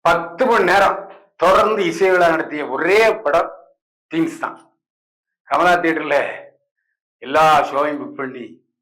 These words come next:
குழந்தைகளை வச்சு ஒரு பெரிய திருவிழா மாதிரி நடத்தினாரு. பத்திரிகைக்காரங்களே சோர்வடைகிற அளவுக்கு அந்த திருவிழா இருந்துச்சு.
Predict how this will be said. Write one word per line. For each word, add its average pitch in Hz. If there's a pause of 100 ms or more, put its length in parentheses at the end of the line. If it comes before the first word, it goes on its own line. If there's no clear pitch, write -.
குழந்தைகளை 139
வச்சு 123 (520)
ஒரு 113
பெரிய 160
திருவிழா 147
மாதிரி 135
நடத்தினாரு. 123 (1000)
பத்திரிகைக்காரங்களே 156
சோர்வடைகிற 147
அளவுக்கு 175
அந்த 135
திருவிழா 139
இருந்துச்சு. 123